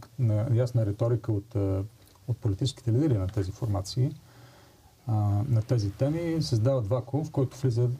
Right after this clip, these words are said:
Възраждане. Възраждане, между другото, не са, а, безобидна партия. Те повдигат въпроси, които, а,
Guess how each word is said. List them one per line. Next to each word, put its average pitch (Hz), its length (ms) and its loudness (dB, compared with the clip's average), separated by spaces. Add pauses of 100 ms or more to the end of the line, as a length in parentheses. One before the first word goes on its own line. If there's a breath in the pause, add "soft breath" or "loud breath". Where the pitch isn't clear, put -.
(100)
Възраждане. 107 600 0 (340 loud breath)
Възраждане, 151 400 0
между 131 220 4
другото, 160 240 0
не 147 80 2
са, 143 540 2 (440)
а, 110 260 2 (380)
безобидна 107 500 2
партия. 123 500 -2
Те 139 120 0
повдигат 123 380 2
въпроси, - 320 2 (100)
които, 131 400 -4 (920 loud breath)
а, 107 380 2